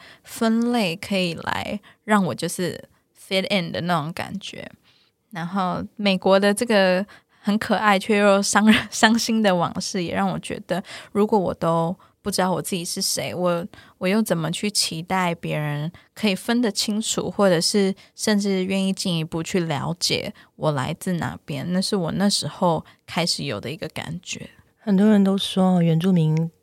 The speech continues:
Speaker 2: 很乐天，那这个乐天真的是乐天吗？你觉得？
Speaker 1: <sighs> 我觉得多少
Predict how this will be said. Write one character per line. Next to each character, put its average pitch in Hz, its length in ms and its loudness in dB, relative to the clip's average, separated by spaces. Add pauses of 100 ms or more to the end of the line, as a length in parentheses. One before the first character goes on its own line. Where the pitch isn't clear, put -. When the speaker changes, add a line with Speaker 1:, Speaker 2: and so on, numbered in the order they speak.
(180)
Speaker 2:
很 143 320 2
乐 185 220 4
天， 156 640 -2 (800)
那 165 280 0 (160)
这 254 220 2
个 170 380 0
乐 208 220 4
天 165 380 0
真 208 140 2
的 185 80 4
是 165 160 -2
乐 160 180 2
天 143 240 -2
吗？ 131 380 -2
你 135 80 -8
觉 - 180 -12
得？ 127 180 -8 (760)
Speaker 1:
<sighs> - 760 -8
我 214 120 0
觉 247 220 2
得 262 540 2 (1120)
多 330 200 4
少 208 560 2